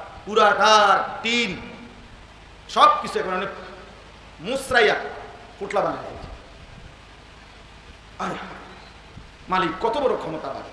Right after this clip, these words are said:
আল্লাহ কত বড় ক্ষমতা। আল্লাহ যদি আশ্রয় না দেয়, আল্লাহ যদি নিরাপদ না রাখে,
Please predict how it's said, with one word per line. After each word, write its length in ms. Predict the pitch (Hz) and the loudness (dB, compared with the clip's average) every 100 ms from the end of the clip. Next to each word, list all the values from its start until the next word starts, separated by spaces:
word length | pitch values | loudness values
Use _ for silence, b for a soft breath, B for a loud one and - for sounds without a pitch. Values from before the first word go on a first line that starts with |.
| - - - - - - | -18 -20 -20 -20 -20 -4
আল্লাহ 360 | 185 220 226 285 | 2 4 4 2
কত 160 | - - | -4 -6
বড় 140 | 214 | -6
ক্ষমতা। 400 | - 143 120 - | -8 -12 -8 -4
আল্লাহ 220 | 190 180 | 0 0
যদি 120 | 165 165 | 0 -4
আশ্রয় 340 | 147 220 240 | -4 -2 0
না 120 | 202 | 0
দেয়, 200 | 156 160 - - - - - | 0 -2 -4 -12 -16 -10 2
আল্লাহ 260 | 220 262 | 4 6
যদি 160 | 277 294 | 6 2
নিরাপদ 360 | 285 285 285 285 | 4 6 8 6
না 220 | 262 262 | 6 8
রাখে, 340 | 269 - 302 | 6 4 0